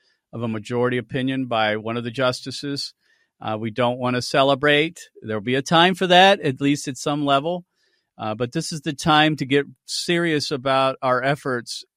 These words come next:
uh, to end abortion altogether and provide the resources to parents who are considering abortion. And, um, some of the things we're looking at doing here is to be able to,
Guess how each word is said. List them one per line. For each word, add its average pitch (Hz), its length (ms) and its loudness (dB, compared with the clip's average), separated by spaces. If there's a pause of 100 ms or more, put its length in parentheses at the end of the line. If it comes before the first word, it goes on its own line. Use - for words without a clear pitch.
(140)
uh, 120 320 -2
to 131 520 -4
end 131 200 -2
abortion 151 400 0
altogether 139 600 0 (420)
and 123 160 -6
provide 139 460 2
the 139 80 -2
resources 135 840 -4
to 135 160 -6
parents 135 640 -4
who 135 120 -6
are 123 160 0
considering 135 720 -4
abortion. 107 640 -8 (640)
And, 127 420 -6
um, 120 440 -2 (760)
some 160 200 -6
of 165 80 2
the 160 60 0
things 156 240 0
we're 147 200 0
looking 156 280 -2
at 143 180 -2
doing 139 320 0
here 165 380 -2
is 135 380 -4
to 139 80 -12
be 135 200 -4
able 131 220 -4
to, 120 520 -8